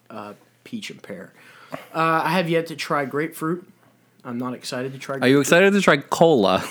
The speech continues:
Speaker 2: <laughs>
Speaker 1: I'm excited to try cola. These things,
Speaker 2: Unsweetened cola.
Speaker 1: these things give you, these things give you, like, pretty good beer burps. I think that's my favorite part
Speaker 2: Well,
Speaker 1: about
Speaker 2: the thing,
Speaker 1: drinking
Speaker 2: like,
Speaker 1: these stupid
Speaker 2: it's
Speaker 1: things.
Speaker 2: just seltzer, right? But it's, like, carbonated like it's like a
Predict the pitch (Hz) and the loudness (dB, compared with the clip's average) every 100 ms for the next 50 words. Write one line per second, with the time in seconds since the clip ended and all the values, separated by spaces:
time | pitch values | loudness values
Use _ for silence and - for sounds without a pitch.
0 | - 247 - 196 185 143 202 240 277 330 | 4 4 6 6 6 4 0 2 2 2
1 | 254 254 220 180 190 165 160 170 160 156 | 2 2 2 0 0 -2 0 -2 0 0
2 | 156 - - - - 139 165 196 339 175 | -2 -8 -20 -16 0 4 6 6 6 6
3 | 180 160 151 - 143 139 95 285 320 196 | 8 6 4 4 4 4 2 4 4 6
4 | 214 208 - 254 285 269 240 285 302 392 | 6 8 6 4 2 2 2 2 2 2
5 | 277 220 226 262 240 196 151 - - - | 2 0 0 2 2 2 0 -8 -20 -20
6 | _ _ _ _ - 98 107 180 208 - | _ _ _ _ -4 -2 0 0 -4 0
7 | 262 311 311 240 143 170 220 214 240 262 | 0 2 0 -2 -2 0 0 0 0 -2
8 | - - _ _ _ _ _ _ _ _ | -8 -10 _ _ _ _ _ _ _ _
9 | _ _ - - - 208 277 262 233 196 | _ _ -20 -12 -2 2 2 2 2 2
10 | 202 208 - 196 185 190 185 180 208 180 | 2 0 0 4 4 6 4 4 4 6
11 | 156 - - 135 170 156 - 185 - 151 | 2 -2 -8 -2 0 2 4 2 4 4
12 | 160 120 110 123 123 127 127 135 - 151 | 4 4 6 4 4 4 6 2 4 2
13 | 156 135 123 113 113 113 110 - - 104 | 4 4 6 6 4 4 2 0 0 2
14 | 98 | 0